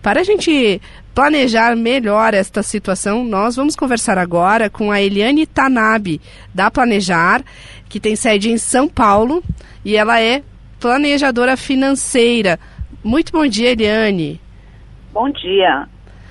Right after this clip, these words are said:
Speaker 1: Tem alguma
Speaker 2: Bom.
Speaker 1: dica para a população, é, economizar? Como fazer aí, é, toda aquela ginástica que se faz com outros gastos do dia a dia, também no streaming?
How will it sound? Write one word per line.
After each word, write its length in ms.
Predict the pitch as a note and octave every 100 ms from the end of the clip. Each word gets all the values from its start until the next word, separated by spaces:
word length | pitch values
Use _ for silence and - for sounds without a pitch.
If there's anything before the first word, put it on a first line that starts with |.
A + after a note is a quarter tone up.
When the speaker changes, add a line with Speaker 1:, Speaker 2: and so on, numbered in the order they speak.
| - -
Speaker 1:
Tem 160 | - D#4+
alguma 380 | C5+ F#4+ F#4 D#4
Speaker 2:
Bom. 60 |
Speaker 1:
dica 680 | G#3+ F3+ A#3 D#4+ - D4 G#3+
para 840 | - G3+ F#3+ G3 F#3 F3 C#3+ F3
a 40 | F3
população, 840 | G3 - F#3 F#3 - G3+ A3+ G3+
é, 160 | E3+ -
economizar? 1000 | G3+ C4 C#4 A#3 G3 F3 F3 F#3 A#3 A3+
Como 540 | - B3 F#4+ F4+ C#4+
fazer 440 | A#3+ A#3+ G3+ A3 A#3+
aí, 480 | A3+ G#3+ A#3+ A#3
é, 580 | D#3 E3 D#3+ D3 C3+ - - -
toda 240 | A3+ B3
aquela 260 | E4+ D4+ C4
ginástica 560 | B3 A3 G#3+ B3 - G#3+
que 80 |
se 140 | - A3
faz 260 | - G#3+
com 160 | - A3
outros 340 | G3+ A#3+ A#3+
gastos 520 | F#3 F3+ F#3+ B3+ A#3 G3+
do 120 | G#3
dia 200 | F#3 G3
a 20 |
dia, 340 | F3+ F#3+ A#3 B3 - -
também 320 | - A3 G#3+ C4+
no 100 | C#4+
streaming? 560 | C4 - D#3+ D3 C#3